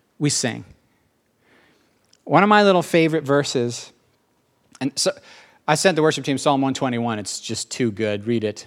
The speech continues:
later. You're gonna read it right now, aren't you? <laughs> Psalm one twenty-two, I wanna, this verse, I want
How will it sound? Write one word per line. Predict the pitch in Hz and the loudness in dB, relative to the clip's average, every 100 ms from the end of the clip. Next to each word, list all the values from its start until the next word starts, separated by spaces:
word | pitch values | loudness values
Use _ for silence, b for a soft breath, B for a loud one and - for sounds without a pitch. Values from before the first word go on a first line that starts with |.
| - | -6
later. | 113 110 104 104 - b b b b b b | -2 0 0 -4 -8 b b b b b b
You're | 107 | -8
gonna | 107 | -4
read | 104 107 | -2 0
it | |
right | 110 107 | 0 -2
now, | 117 107 | -4 -6
aren't | 110 - | -8 -10
you? | 104 b b b b b - | -12 b b b b b -20
<laughs> | - - - - - - _ _ - 156 | -20 -20 -20 -20 -20 -20 _ _ -20 -14
Psalm | 139 - 190 202 | -4 2 4 6
one | 190 190 | 6 4
twenty-two, | 180 180 156 135 165 143 127 b b b b _ _ _ _ _ _ _ | 0 0 0 0 2 2 0 b b b b _ _ _ _ _ _ _
I | - 151 | 2 4
wanna, | 165 156 127 - _ - - _ _ _ _ _ _ | 4 2 -2 -10 _ -20 -20 _ _ _ _ _ _
this | 156 175 156 - | 2 4 4 -4
verse, | - 123 143 117 - - B B B B B B | -6 -2 0 0 -4 -8 B B B B B B
I | 127 | -6
want | 120 143 135 | 0 2 2